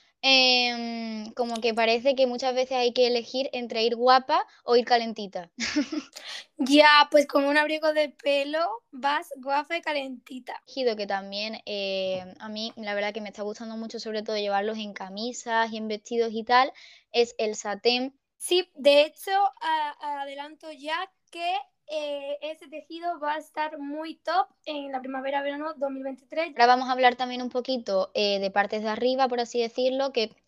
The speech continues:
Speaker 1: tenemos por un lado, eh, jerseys o sudaderas con cremallera. Los jerseys, eh, a rayas, en plan, se han visto muchísimo esta temporada. El cuello alto.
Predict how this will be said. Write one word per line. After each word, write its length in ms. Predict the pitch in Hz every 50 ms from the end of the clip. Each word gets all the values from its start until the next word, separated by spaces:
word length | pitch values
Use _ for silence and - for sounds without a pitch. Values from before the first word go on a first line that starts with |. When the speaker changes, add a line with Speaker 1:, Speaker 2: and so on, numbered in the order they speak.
| - _
Speaker 1:
tenemos 300 | - 220 220 214 214 214 -
por 120 | 226 214
un 140 | 214 220 220
lado, 360 | 220 220 220 214 202 190 185 - - - - - - _ _
eh, 360 | - 226 220 214 214 208 196 190
jerseys 760 | - 220 208 202 - - - 233 226 226 226 240 233 - -
o 80 | 233
sudaderas 440 | 214 - 233 214 214 214 220 220 220
con 160 | - 226 220
cremallera. 720 | 214 226 220 220 214 214 214 240 269 285 294 294 320 392 - _ -
Los 200 | - 220 214 -
jerseys, 420 | - 214 202 - - 220 226 226 220
eh, 460 | 214 208 208 208 208 202 202 202 196 -
a 120 | - 214
rayas, 440 | 208 214 214 220 226 226 226 214 208
en 80 | 208 196
plan, 200 | 208 202 196 196
se 120 | - -
han 100 | 202 196
visto 380 | 208 214 214 - - 208 190 - -
muchísimo 500 | 214 208 196 - - 214 208 - 214 208
esta 160 | 214 - 214
temporada. 540 | 220 214 214 202 214 214 226 240 254 262 -
El 140 | - 226 214
cuello 300 | - 214 208 196 190 185 180
alto. 380 | 180 180 180 - - 180 175